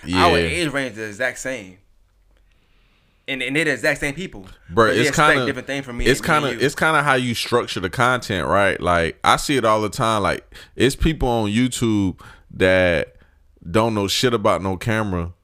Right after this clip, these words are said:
Speaker 2: but they post some shit from their iPhone because it ain't nothing to be a content creator nowadays.
Speaker 1: Yeah, yeah.
Speaker 2: They post some shit from they,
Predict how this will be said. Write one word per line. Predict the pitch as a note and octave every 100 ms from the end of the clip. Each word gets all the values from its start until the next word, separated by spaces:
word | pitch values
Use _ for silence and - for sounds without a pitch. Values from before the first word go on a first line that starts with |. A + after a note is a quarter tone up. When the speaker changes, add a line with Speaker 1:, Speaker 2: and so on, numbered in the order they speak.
| _
Speaker 2:
but | D2 F2 D#2
they | G2
post | A2 G#2+
some | G2+ F#2+
shit | - F#2
from | -
their | F#2 D#2
iPhone | G2+ G#2 G2 F#2
because | F2+ - F#2+ F2+
it | A2
ain't | B2+ G#2
nothing | A2 F#2+
to |
be | E2+
a | D#2+
content | G2+ F2+ F2+ D#2+
creator | - E2 D#2+
nowadays. | D#2+ D2+ C#2+ C#2 A2 F#2+ -
Speaker 1:
Yeah, | G2+
yeah. | F2 F#2
Speaker 2:
They |
post | F#2+ B2 A#2+
some | G#2+
shit | - A2+ F#2
from | G#2 F#2+
they, | F#2+ F#2